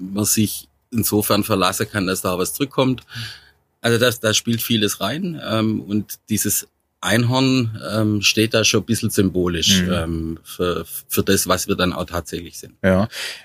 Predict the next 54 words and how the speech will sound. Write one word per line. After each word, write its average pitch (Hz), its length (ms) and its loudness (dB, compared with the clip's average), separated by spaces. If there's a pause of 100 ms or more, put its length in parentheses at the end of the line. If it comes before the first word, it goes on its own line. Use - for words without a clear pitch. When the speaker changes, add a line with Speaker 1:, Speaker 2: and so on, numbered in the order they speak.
(380)
Speaker 2:
Äh, 117 160 2
gehen 131 180 2
wir 160 60 4
mal 151 40 4
ein 120 60 2
bisschen 143 240 4
auf, 117 80 4
aufs, 113 400 2
auf, 107 140 2
aufs - 220 0
Feld, 123 520 2 (100)
weil 104 220 2
du 110 100 4
gesagt 110 240 -2
hast, 113 140 2
die, 113 100 4 (140)
die, - 100 -4
auch, - 160 -2
auch - 140 -4
die - 80 -4
Spielweise, 107 680 0
sag 95 140 0
ich 92 40 2
mal. 85 220 0 (380)
Jetzt 101 120 -2
werden 113 200 0
vielleicht 107 200 2
manche 110 200 2
Linebacker 120 500 2
von 120 140 -2
euch 113 200 2
das 110 200 -2
nicht 156 100 2
so - 80 0
sehen, 110 260 2
aber 110 280 4
vielleicht 104 320 0
seid 127 100 2
ihr 120 80 4
gar 120 140 4
nicht 120 80 2
so 117 80 -2
bekannt 123 360 -2
für 123 120 0
die 110 200 4 (260)
härtesten - 440 -2
Spieler, 151 320 0
sondern 120 380 0
wahrscheinlich 110 340 0
für 120 60 0
die 113 60 2
beste 104 260 -2
Technik. 110 400 0
Also 104 200 2